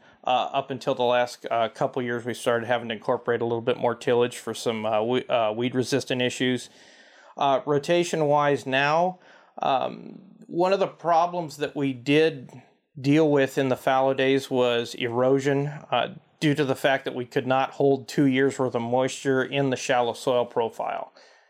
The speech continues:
And some of our acres then transferred to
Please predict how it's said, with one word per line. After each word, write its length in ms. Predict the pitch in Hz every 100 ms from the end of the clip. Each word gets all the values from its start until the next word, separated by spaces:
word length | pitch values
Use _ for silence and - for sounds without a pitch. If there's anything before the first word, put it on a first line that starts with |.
| _ _ _ -
And 460 | 151 139 127 120 - _ _ _
some 400 | - - 170 165
of 480 | 151 151 131 123 131 -
our 180 | 135
acres 380 | 131 135 139 120
then 220 | 143 135
transferred 760 | 123 139 127 123 - 135 123 117
to 520 | - 131 120 113 110